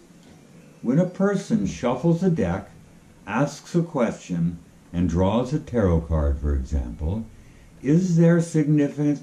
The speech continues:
to the card being drawn in that moment, in that that particular card happened to be drawn instead of another one? What is the nature of that significance?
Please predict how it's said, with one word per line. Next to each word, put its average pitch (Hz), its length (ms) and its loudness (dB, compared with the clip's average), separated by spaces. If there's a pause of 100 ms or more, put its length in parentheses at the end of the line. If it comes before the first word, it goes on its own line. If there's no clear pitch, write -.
(100)
to 143 120 0
the 110 120 2
card 135 520 -2
being 95 260 0
drawn 104 460 0
in 95 220 2
that 113 340 -2
moment, 95 560 0 (720)
in 110 240 4
that 110 340 2
that 117 260 0
particular 113 640 -4
card 147 640 0
happened 110 300 -2
to 101 60 -4
be 95 120 0
drawn 110 640 2
instead 82 400 0
of 82 100 0
another 147 380 6
one? 147 280 -2 (1200)
What 120 420 0
is 160 280 0
the 160 100 4
nature 156 580 4
of 80 140 -2
that 69 280 -6
significance? 69 1080 -6